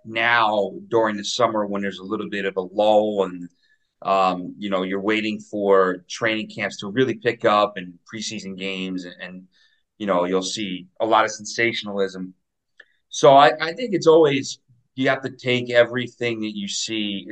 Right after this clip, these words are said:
And not to mention, there's also things that you see more prevalence where there's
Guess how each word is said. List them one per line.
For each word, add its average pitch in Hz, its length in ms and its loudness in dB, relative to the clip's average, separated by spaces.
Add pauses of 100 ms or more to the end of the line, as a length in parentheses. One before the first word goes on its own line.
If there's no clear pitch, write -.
And 143 80 -4
not 214 200 2
to 160 60 -4
mention, 175 300 0
there's 131 160 0
also 156 320 2 (280)
things 113 300 -6
that 101 140 -6 (560)
you 117 160 -10
see 135 240 0
more 120 300 6
prevalence 113 500 0
where 104 360 2 (720)
there's 147 260 4